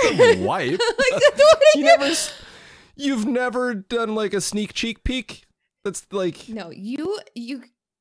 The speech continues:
Speaker 1: no.
Speaker 2: I've also, I've seen some of my
Speaker 1: Blinders, blinders on.
Speaker 2: I've seen female friends' asses.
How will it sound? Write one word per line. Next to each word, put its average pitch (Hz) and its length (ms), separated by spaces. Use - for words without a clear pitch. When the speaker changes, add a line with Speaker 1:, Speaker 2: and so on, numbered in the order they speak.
Speaker 1:
no. 180 340
Speaker 2:
I've - 100
also, 208 320
I've 143 200
seen 214 120
some 208 140
of 185 60
my 180 120
Speaker 1:
Blinders, 143 160
blinders 196 640
on. 175 280
Speaker 2:
I've 131 180
seen 190 380
female 175 600
friends' 90 480
asses. 80 720